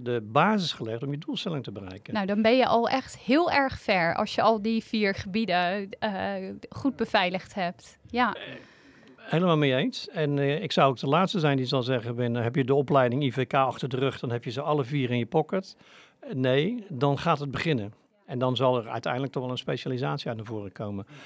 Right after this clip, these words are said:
Speaker 1: En, en, ja, wat Paul al zegt, die zit met name op het operationele niveau. Maar ik denk dat je er wel een tekort doet.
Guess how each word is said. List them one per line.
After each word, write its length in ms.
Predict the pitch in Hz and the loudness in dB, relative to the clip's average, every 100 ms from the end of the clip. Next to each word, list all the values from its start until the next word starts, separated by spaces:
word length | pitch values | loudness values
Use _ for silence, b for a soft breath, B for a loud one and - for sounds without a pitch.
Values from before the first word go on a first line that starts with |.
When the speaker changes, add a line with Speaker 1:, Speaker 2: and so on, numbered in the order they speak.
| B - | B -6
Speaker 1:
En, 280 | 147 123 | -4 -4
en, 360 | 208 120 117 196 | -6 -6 -6 -8
ja, 300 | - 123 113 | -6 -4 -2
wat 160 | 113 117 | 0 0
Paul 220 | - 127 | 4 4
al 100 | 120 | 4
zegt, 500 | 110 123 - - 156 | 2 -2 -4 -8 -10
die 100 | 123 | -6
zit 240 | 117 139 - | -2 -2 -2
met 300 | 131 147 120 | -6 -4 0
name 320 | 135 135 127 | 2 4 2
op 140 | 117 | -2
het 120 | 143 - | -6 -4
operationele 720 | 131 120 110 - 127 127 113 | -4 -2 -6 -4 -4 -4 -6
niveau. 380 | 101 110 110 | -6 -4 -2
Maar 120 | 117 123 | -2 -4
ik 100 | 117 | -2
denk 160 | 139 | -2
dat 100 | 127 | -2
je 80 | - | -4
er 60 | 123 | 0
wel 100 | 123 | 0
een 60 | |
tekort 300 | 113 - 131 | -2 -2 0
doet. 160 | 117 | 0